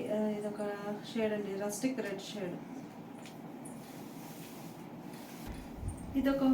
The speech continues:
ఫ్యాన్సీ కలర్ అండి. బోర్డర్స్ ఏమో బ్రౌన్ షేడ్‌లో ఉన్నాయి. చాక్లెట్ బ్రౌన్ అండి, చాలా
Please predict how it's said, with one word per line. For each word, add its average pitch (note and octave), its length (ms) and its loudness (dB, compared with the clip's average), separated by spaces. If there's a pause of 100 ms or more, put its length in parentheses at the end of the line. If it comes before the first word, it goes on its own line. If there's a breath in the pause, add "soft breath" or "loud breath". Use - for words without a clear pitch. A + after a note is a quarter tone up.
ఫ్యాన్సీ B3+ 460 6 (100)
కలర్ G3 260 2
అండి. G#3+ 200 2 (920)
బోర్డర్స్ A3+ 460 2
ఏమో G#3+ 160 6 (100)
బ్రౌన్ G#3 340 4
షేడ్‌లో F#3+ 320 0 (100)
ఉన్నాయి. A3 240 0 (4000)
చాక్లెట్ A#3+ 500 2
బ్రౌన్ F#3+ 340 4
అండి, F3+ 200 0 (380)
చాలా G3 220 0